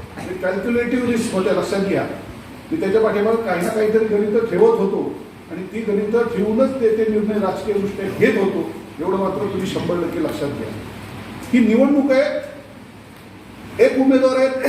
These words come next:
<clears throat> त्यांना मतं मिळवायची आहेत. मतं कोणाला मिळवायची असतात? जो प्रस्थापित नसतो तो.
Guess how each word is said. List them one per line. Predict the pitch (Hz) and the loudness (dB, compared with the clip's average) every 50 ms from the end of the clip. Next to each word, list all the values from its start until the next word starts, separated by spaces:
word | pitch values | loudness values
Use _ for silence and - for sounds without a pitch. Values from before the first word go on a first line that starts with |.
| 294 320 - - - - - | 2 2 2 0 -2 -6 -10
<clears throat> | - - - | -10 -6 -4
त्यांना | 226 233 247 277 285 | -2 0 0 2 4
मतं | 269 269 269 269 262 294 294 | 4 4 4 4 2 2 2
मिळवायची | 285 262 262 269 269 254 - - - 220 | 4 4 6 6 4 4 4 2 -2 -4
आहेत. | - - - - - - - - - - - - - - - - - - - - - - - - - | -4 -4 -6 -8 -10 -14 -16 -20 -20 -20 -20 -20 -20 -20 -20 -20 -20 -20 -20 -18 -14 -12 -8 -2 0
मतं | 233 226 - | 0 2 2
कोणाला | - 262 262 277 277 277 | 2 4 4 4 6 6
मिळवायची | 277 269 262 254 262 254 - 262 | 4 4 4 4 2 2 2 2
असतात? | 262 - - 240 254 262 254 - - - - - - - | 0 0 0 -2 -4 -4 -4 -6 -10 -14 -14 -16 -4 0
जो | 214 220 214 | 0 0 0
प्रस्थापित | - 247 220 - - 254 247 262 254 220 | 0 -2 -4 -2 -2 -2 -2 -2 -2 0
नसतो | 233 233 196 - - 247 233 | 0 0 0 0 2 2 2
तो. | 220 - 247 254 226 - - - - | 2 2 2 2 4 4 2 0 -2